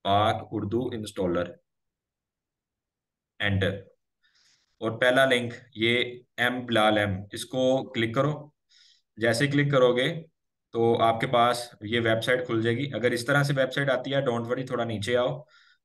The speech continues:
ये लिखा है download from media fire X E, इसको क्लिक करो। तेरह एमबी की फाइल है,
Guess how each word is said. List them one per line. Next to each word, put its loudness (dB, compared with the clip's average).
ये 0
लिखा 2
है 4
download 2
from -2
media 0
fire 0
X -6
E, -8
इसको 0
क्लिक 0
करो। 2
तेरह 4
एमबी 4
की 2
फाइल 0
है, -2